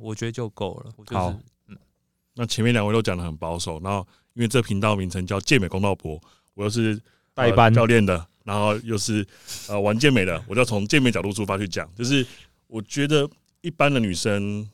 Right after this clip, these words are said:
Speaker 3: 如果她想追求是一个健美体态，其实她可能得先检视说她原本先天的比例，OK，先天的比例的条件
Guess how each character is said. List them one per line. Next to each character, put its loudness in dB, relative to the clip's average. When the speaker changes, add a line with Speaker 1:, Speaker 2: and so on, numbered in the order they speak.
Speaker 3:
如 -8
果 2
她 2
想 -4
追 -4
求 -2
是 -2
一 -2
个 -2
健 -4
美 -4
体 -12
态， -14
其 -10
实 -2
她 0
可 0
能 0
得 -4
先 -4
检 -6
视 -8
说 -4
她 -2
原 -2
本 -4
先 -4
天 -4
的 -4
比 -12
例， -10
OK， -12
先 -2
天 -2
的 -6
比 -8
例 -2
的 0
条 -6
件 -4